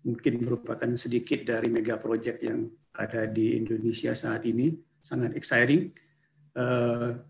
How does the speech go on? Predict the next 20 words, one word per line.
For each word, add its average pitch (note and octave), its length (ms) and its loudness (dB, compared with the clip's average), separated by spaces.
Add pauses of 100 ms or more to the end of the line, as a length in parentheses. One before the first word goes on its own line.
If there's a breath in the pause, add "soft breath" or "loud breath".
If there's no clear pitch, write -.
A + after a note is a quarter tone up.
(120)
tapi A2+ 300 -4
juga B2 260 2
tadi A#2 240 0
kita - 240 -4
dengar A2+ 320 0
tantangannya A2+ 760 0
dan, A2+ 180 -6 (240)
eh, A2+ 560 -8 (680)
apa - 240 -14
namanya, - 320 -2
harapannya A#2 400 2
juga, A2 480 -4
eh, - 360 -14 (560)
eh, A2 220 -10 (540)
lumayan. A2+ 400 2 (960 soft breath)
Berikut D3 600 6 (180)
kita D3+ 380 4
akan C#3+ 260 8
lanjutkan. D3 720 8
Eh, B2+ 420 0